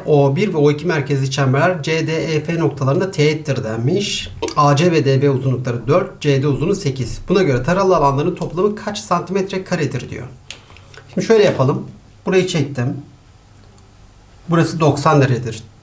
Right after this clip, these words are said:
Ee, C noktası teğet noktası olduğu için buraya R diyorum. O bir ile şimdi şurası da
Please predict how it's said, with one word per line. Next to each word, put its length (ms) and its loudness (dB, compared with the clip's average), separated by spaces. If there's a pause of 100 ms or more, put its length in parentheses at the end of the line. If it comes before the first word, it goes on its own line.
(460)
Ee, 300 2
C 200 6
noktası 380 2
teğet 240 2
noktası 340 -2
olduğu 200 0
için 280 -2
buraya 340 2
R 240 2
diyorum. 380 -2 (1160)
O 300 4
bir 120 4
ile 320 2 (140)
şimdi 420 0 (200)
şurası 480 0
da 280 0